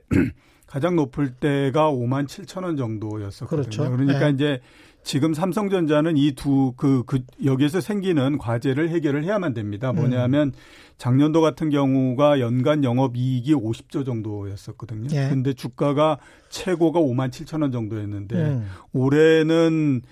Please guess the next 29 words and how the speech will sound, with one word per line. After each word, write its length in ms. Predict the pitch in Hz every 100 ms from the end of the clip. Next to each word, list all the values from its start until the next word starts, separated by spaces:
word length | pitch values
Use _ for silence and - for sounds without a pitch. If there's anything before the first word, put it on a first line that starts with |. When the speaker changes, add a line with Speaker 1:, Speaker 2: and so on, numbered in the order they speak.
| _ -
Speaker 1:
영업이익이, 800 | 127 151 143 151 143 160 139 147 147
어, 220 | 131 127
이십칠 560 | 120 135 131 - - 233
조 180 | 233 214
정도로 460 | 190 160 147 143
예상을 340 | 120 110 120 117
하고 220 | 107 107
있기 180 | - 107
때문에 460 | - 101 110 139
Speaker 2:
예. 80 | 151
Speaker 1:
작년 400 | 135 127 139 147
대비해서 400 | 135 127 127 117
오십 320 | 147 123 127
퍼센트 380 | - 135 131 135
정도 340 | 117 113 147 151 - _ -
감익이 340 | 120 127 127
된 180 | 120 107
거잖아요. 480 | 107 113 107 156 147
Speaker 2:
음. 100 | 120 98 -
Speaker 1:
근데 140 | 131
주가가 440 | 127 139 156 151 160
이미 320 | 139 147 165
오만 640 | 151 123 131 135 151 156 147
천이백 640 | - 180 170 123 131 170 165
원 100 | 156
정도가 380 | 135 127 123
됐다라고 500 | 110 107 117 113 104
하면 360 | 107 110 147 117
Speaker 2:
그렇죠. 380 | 147 135 -